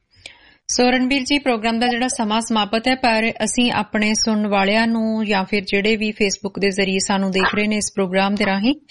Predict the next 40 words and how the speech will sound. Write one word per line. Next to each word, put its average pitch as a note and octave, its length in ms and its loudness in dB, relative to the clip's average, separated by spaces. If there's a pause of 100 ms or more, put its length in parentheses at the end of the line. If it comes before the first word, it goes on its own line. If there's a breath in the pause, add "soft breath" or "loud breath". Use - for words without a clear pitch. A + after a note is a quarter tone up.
(420 loud breath)
ਉਹਨਾਂ C#4+ 220 4
ਨੂੰ D4+ 300 0
ਇਹ A#3+ 240 2
ਜ਼ਰੂਰ A3+ 380 0
ਗੁਜ਼ਾਰਿਸ਼ A#3 440 0
ਕਰਾਂਗੇ C4 400 2 (400 loud breath)
ਕਿ C4 220 4 (280)
ਤੁਹਾਡੇ A#3+ 380 2
ਨਾਲ A3+ 400 0 (220)
ਜੇਕਰ G#3+ 520 0 (300)
ਉਹ G#3 140 0
ਨਾ G3 260 -2
ਜਿਹੜਾ G3+ 240 -2
ਸਵਾਲ G3 580 0
ਹੈ, F#3+ 240 -4
ਉਹ G#3+ 80 -4 (120)
further A#3 340 0
ਡਿਸਕਸ G#3+ 400 -4
ਕਰਨਾ G3 280 -2
ਚਾਹੁੰਦੇ G#3+ 440 0
ਆ G#3+ 60 -2 (380 loud breath)
ਜਾਂ C4 180 4
ਫਿਰ C#4 360 0
ਮਾਈਗ੍ਰੇਸ਼ਨ G#3+ 560 -2
ਦੇ G#3+ 100 -2
ਨਾਲ G3+ 140 0
ਸੰਬੰਧਿਤ, G3 460 -2
ਵੀਜ਼ੇ G#3+ 400 0
ਦੇ A3 100 0
ਨਾਲ G#3 200 0
ਸੰਬੰਧਿਤ G3 520 -2
ਕਿਸੇ B3+ 240 0
ਵੀ C4 80 2
ਤਰ੍ਹਾਂ G#3 280 0
ਦਾ F#3+ 200 0 (360 loud breath)
ਉਹਨਾਂ A3 220 4
ਦਾ A3 120 2
ਕੋਈ G#3 280 -2
ਸਵਾਲ F#3+ 540 0
ਜੇਕਰ G3 480 0